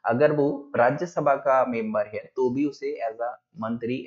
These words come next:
as a minister उसे नियुक्त किया जा सकता है। ओके, ये चीज आपको ध्यान रखना है। इसके अलावा अगर हम दूसरे point की बात करें तो आपको देखने को मिलेगा, अगर हम इनके वेतन एवं भत्ते की बात करें तो वेतन भत्ता कौन तय करता है?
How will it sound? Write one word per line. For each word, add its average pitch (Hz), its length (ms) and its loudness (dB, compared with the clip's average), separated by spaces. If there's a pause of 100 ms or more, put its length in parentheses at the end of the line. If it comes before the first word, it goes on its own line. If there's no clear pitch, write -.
as 107 100 -10
a 107 100 -6
minister 107 360 -12
उसे 123 280 -6
नियुक्त 98 320 -14
किया 107 280 -4
जा 87 160 -6
सकता - 440 -8
है। - 140 -16 (300)
ओके, 147 140 -2
ये 143 160 0
चीज 143 160 -4
आपको 123 260 -2
ध्यान 110 240 -4
रखना - 200 -8
है। 98 60 -4
इसके 113 220 -4
अलावा 131 380 4 (300)
अगर 160 200 2
हम 165 120 0
दूसरे 139 280 -2
point 123 320 -2
की 123 80 -2
बात 110 260 0
करें 113 200 -2
तो 120 80 -6
आपको 113 240 -4
देखने 117 320 -6
को 113 100 -8
मिलेगा, 107 260 -2
अगर 117 180 -4
हम 113 180 -10
इनके 117 380 -6 (460)
वेतन 147 560 2
एवं 131 340 0
भत्ते 113 340 -2
की 160 140 -2
बात 123 300 2
करें 117 340 -2 (760)
तो 156 80 2
वेतन 147 340 2
भत्ता 147 320 0
कौन 147 300 2
तय 165 160 0
करता 120 340 0
है? 113 220 -2